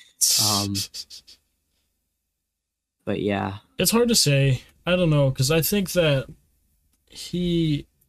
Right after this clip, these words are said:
Speaker 2: I don't, I don't know. I think a lot can happen,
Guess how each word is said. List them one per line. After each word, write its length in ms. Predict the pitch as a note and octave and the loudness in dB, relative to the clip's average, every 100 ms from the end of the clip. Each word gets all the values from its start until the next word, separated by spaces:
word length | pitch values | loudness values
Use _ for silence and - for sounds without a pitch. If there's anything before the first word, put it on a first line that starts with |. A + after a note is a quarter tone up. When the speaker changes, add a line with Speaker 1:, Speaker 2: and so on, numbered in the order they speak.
| _ _ _ _ _ _ _ _ _ _ _ _ _ _ _ _ - - | _ _ _ _ _ _ _ _ _ _ _ _ _ _ _ _ -14 -6
Speaker 2:
I 60 | |
don't, 220 | D3 F#2+ - | -6 -6 -12
I 160 | - E3+ | -8 -6
don't 160 | G#2+ | -6
know. 260 | F#2 F2 - _ _ _ _ _ | -10 -14 -16 _ _ _ _ _
I 80 | E3 | -4
think 140 | G3 | 2
a 40 | D#3 | 2
lot 220 | C3 C3+ | 2 0
can 220 | - C#3 C#3 | 0 2 4
happen, 560 | D3 C#3+ D3+ D3+ D3+ | 2 0 0 0 -2